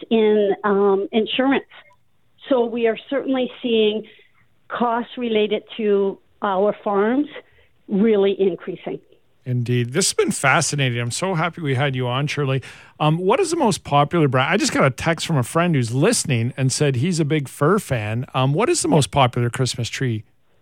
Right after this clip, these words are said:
Speaker 1: So it, it's the Fraser fir. Uh, but if you can't find the Fraser fir, balsam fir, Canaan fir, corn-colored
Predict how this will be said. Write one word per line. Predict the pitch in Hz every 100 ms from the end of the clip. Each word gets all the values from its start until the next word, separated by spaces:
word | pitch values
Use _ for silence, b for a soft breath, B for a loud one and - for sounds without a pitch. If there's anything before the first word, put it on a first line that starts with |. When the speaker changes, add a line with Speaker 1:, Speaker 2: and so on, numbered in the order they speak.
| _ _ _ _ b b -
Speaker 1:
So | 330
it, | 302 -
it's | 302 311 -
the | 330
Fraser | 302 254 214 226
fir. | 220 175 214 320 _ _ _ -
Uh, | 226 226 220 214 214 202 233
but | 269 247
if | 247
you | 240
can't | 285 277
find | - 294
the | 285
Fraser | - 269 262 247
fir, | 226 233 247 B B B B -
balsam | 247 247 - 220 -
fir, | 175 139 - b -
Canaan | 247 294 269 247 196 -
fir, | 175 160 - B B -
corn-colored | 285 285 285 262 202 185